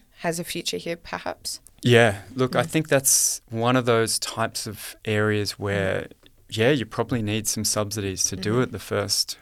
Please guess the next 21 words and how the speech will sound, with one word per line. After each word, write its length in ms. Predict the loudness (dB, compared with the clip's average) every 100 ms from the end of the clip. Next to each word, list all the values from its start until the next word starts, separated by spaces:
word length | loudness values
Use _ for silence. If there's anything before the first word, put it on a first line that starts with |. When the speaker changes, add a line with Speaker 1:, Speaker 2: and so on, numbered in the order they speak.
| _
Speaker 2:
few 260 | -8 -8 -6
times, 460 | -4 -4 -4 -2
like 220 | 0 0
Speaker 1:
Mm-hmm. 180 | -2 -8
Speaker 2:
any 360 | -2 -2 -2 -8 -10
new 220 | -2 0 0
Speaker 1:
Mm-hmm. 100 | -2
Speaker 2:
industry. 640 | -4 -2 -2 -2 -4 -6 -8 -8 -10 -20 -8
Um, 480 | -2 0 2 -2 -6 _ -20 -20 -20 -20 2
but 300 | 6 6 4
it's 200 | 0 0
a 60 | 0
big, 300 | 4 2 2
complicated 640 | -2 -2 -4 -2 -2 -2
thing 220 | -2 -2
that 100 | -2
needs 200 | -4 -4
a 40 | -4
lot 200 | -2 -2
of 100 | -2
different 340 | -8 -8 -10